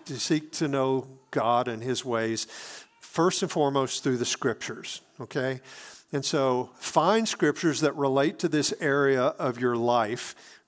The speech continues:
that needs an upgrade. I'll give you an example in a minute. So seek God through the scriptures. And if you don't know those scriptures, uh, chances are you know somebody who does. And so ask somebody.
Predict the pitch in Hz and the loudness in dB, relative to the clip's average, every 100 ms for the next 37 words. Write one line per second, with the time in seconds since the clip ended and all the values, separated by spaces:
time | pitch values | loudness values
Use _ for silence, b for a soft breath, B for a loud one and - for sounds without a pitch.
0 | _ 135 139 131 120 113 113 113 131 131 | _ -4 -2 -2 -4 -4 -2 -2 -2 -6
1 | 101 113 - 139 127 135 123 117 110 120 | -6 -6 -10 -6 -4 -2 -2 -2 -4 -4
2 | 113 - 113 104 104 110 98 - _ _ | -4 -4 -8 -8 -8 -8 -8 -12 _ _
3 | _ _ _ - - - 147 - 196 196 | _ _ _ -20 -16 -4 -2 0 0 2
4 | 175 165 165 147 123 - 139 127 131 123 | 2 2 0 -2 -2 -2 -2 -2 -6 -6
5 | 135 202 214 214 170 208 233 196 156 - | -4 0 2 2 2 4 6 4 2 0
6 | 123 - 135 123 B B B B B 143 | 0 0 -4 -4 B B B B B 0
7 | 135 - 175 175 165 165 156 147 156 151 | 0 0 -2 -2 0 2 2 -2 -2 0
8 | 160 - 160 147 147 127 135 117 131 120 | 0 0 0 2 0 0 -4 0 2 2
9 | 101 - - - 131 139 - 156 160 - | -2 -4 -6 -6 -2 -2 0 0 0 0
10 | 165 120 120 110 135 | -2 0 0 0 -4